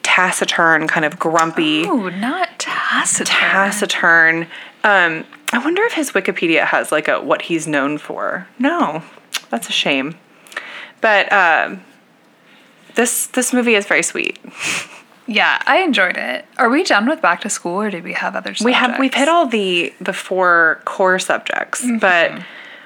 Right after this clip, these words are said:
Speaker 1: we could do extracurriculars, or we could leave school behind and just start doing whatever we wanna do, getting crazy with it.
Speaker 2: I mean, I kind of like the structure of school.
Speaker 1: I do too.
Speaker 2: Okay,
Speaker 1: Okay,
Speaker 2: you
Speaker 1: I'm
Speaker 2: wanna
Speaker 1: glad you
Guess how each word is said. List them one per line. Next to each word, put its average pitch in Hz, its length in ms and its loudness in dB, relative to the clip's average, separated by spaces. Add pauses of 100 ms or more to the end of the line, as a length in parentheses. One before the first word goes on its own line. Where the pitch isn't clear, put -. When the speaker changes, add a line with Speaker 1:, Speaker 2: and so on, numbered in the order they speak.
(580)
Speaker 1:
we 196 120 0
could 185 140 -2
do 180 300 2
extracurriculars, 214 1040 0
or 190 100 4
we 175 120 2
could 165 240 -4
leave 170 420 0
school 165 380 0
behind 143 480 2
and 143 100 -2
just 151 160 -2
start 151 380 0
doing 175 200 2
whatever 160 300 2
we 165 80 2
wanna 185 240 0
do, - 140 -4 (500)
getting 202 220 -2
crazy 190 360 2
with 151 180 -2
it. 87 240 -2 (220)
Speaker 2:
I 202 80 0
mean, 202 480 -4
I - 80 -8
kind - 240 -8
of 294 100 -8
like 196 180 -8
the - 80 -14
structure - 480 -4
of 220 120 -8
school. 269 400 -6
Speaker 1:
I - 260 0
do 254 100 2
too. - 180 0
Speaker 2:
Okay, 220 460 0
Speaker 1:
Okay, 233 100 0
Speaker 2:
you 311 60 4
Speaker 1:
I'm 269 80 4
Speaker 2:
wanna 202 100 0
Speaker 1:
glad 156 160 4
you 190 40 0